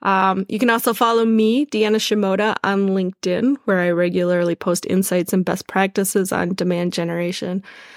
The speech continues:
And of course, if you really want to dig in and have a conversation around demand generation,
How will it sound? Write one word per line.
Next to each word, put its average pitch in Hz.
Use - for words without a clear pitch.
And 294
of 277
course, 277
if 269
you 247
really 247
want 240
to 220
dig 220
in 220
and 202
have 226
a 214
conversation 208
around 190
demand 185
generation, 185